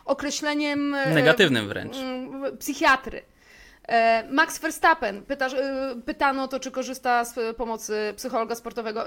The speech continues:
Speaker 1: <laughs> Nie, ja tego nie potrzebuję. <laughs> I, I don't need that. I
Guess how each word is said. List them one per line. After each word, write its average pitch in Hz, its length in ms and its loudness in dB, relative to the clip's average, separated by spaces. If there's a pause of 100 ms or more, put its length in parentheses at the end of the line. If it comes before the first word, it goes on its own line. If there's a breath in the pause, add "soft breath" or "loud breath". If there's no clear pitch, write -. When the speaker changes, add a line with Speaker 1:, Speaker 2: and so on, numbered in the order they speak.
(100)
Speaker 1:
<laughs> 269 80 -10
Nie, 285 300 -2
ja 247 100 -6
tego 262 180 -8
nie 233 120 -10
potrzebuję. 240 640 -8
<laughs> - 1300 -8
I, 262 40 0
I 262 40 -4
don't 269 120 -2
need 277 180 0
that. 190 180 -6 (400 loud breath)
I 339 260 -6